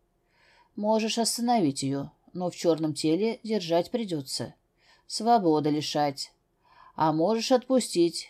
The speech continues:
и сердце подскажет. Только сначала себя спаси. Выйдешь на тропу вызова судьбе,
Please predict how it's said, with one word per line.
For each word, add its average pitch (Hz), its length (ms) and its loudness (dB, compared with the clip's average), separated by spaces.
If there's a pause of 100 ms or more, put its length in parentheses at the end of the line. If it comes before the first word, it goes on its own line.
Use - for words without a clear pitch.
и 262 120 -4
сердце 151 420 -2
подскажет. 165 720 0 (520)
Только 180 300 0
сначала 190 760 2
себя 214 460 4
спаси. 143 680 -2 (760)
Выйдешь 220 460 2
на 185 100 -6
тропу 170 440 4
вызова 170 420 2
судьбе, 151 640 0